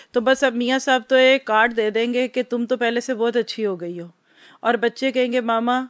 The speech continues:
آپ تو اب پہلے سے بہت اچھی ہو گئی ہیں۔ ایسا نہیں ہوگا۔ وجہ کیا ہے؟ وہ بھی بگڑے ہوئے ہیں، آپ ٹھیک ہیں۔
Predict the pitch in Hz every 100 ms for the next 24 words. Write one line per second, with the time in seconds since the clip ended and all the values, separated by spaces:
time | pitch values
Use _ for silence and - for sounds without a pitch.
0 | _ - 214 - 233 233 233 226 247 208
1 | 233 240 226 - 208 165 170 165 160 _
2 | _ - 190 226 214 214 190 160 156 156
3 | _ _ - 214 240 254 196 160 - _
4 | _ _ _ _ _ _ _ _ _ _
5 | 247 202 247 233 262 240 269 285 240 180
6 | 165 _ - 226 247 - 247 262 220